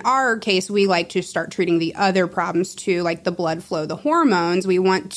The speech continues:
to, I'm looking for a one plus one equals three here. Like, I want to get all those pieces.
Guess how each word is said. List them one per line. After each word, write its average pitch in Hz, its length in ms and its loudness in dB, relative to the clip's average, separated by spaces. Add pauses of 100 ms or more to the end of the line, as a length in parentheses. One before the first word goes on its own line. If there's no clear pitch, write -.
to, 180 280 0
I'm 240 200 2
looking 240 240 0
for 175 120 2
a 170 60 2
one 175 200 2
plus 165 280 -4
one 180 140 -2
equals 170 300 -4
three 165 260 -6
here. 185 280 -6
Like, 180 200 -6
I 185 180 0
want 185 220 0
to 190 80 -4
get 170 160 -2
all 165 240 0
those 170 240 -4
pieces. 214 680 -4